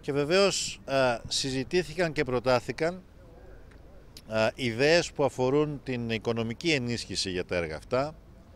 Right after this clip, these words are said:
καθώς και την οικονομική ενίσχυση για έργα που αφορούν, ε, τα σύνορα της Ελλάδας με την πρώην Ιουγκοσλαβική Δημοκρατία της Μακεδονίας, προκειμένου να ενισχυθούν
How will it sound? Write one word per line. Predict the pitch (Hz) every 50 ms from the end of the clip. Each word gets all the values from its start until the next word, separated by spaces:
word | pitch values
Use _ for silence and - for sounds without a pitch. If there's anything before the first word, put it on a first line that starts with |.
| - - - - -
καθώς | - - 135 117 - - 143 147 160 165 - - - - - -
και | - 147
την | 127 - 135 127 123
οικονομική | 120 107 123 117 120 117 117 117 - - 170 165
ενίσχυση | 151 135 117 117 131 127 - - 151 131 - 147
για | 135 120 123 117 110 107 107 98
έργα | 98 110 110 117 120 123 120 131 139 139 135 - - - - - - - - -
που | - 131
αφορούν, | 123 117 - - 117 113 107 117 123 135 135 131 131
ε, | 127 120 113 110
τα | - - 107
σύνορα | - - 139 143 135 123 110 98 95 85
της | - 92 - -
Ελλάδας | 98 90 95 104 107 101 95 92 90 80
με | 85 92 92
την | - 95 92 87
πρώην | 82 98 104 101 98 90 85 82
Ιουγκοσλαβική | 85 82 92 87 87 90 87 85 - - 107
Δημοκρατία | 92 90 92 87 80 87 85 - 98 95 87
της | 80 - 82
Μακεδονίας, | 82 82 78 82 76 78 78 82 101 117 127 139 139 135 - - - - - - - - - - -
προκειμένου | - 127 120 98 - 104 104 107 120 127 131 127 123
να | 117 117 110 107 104 98 98 -
ενισχυθούν | 123 117 113 113 104 - - - 98 - - - 113 117 127 127 123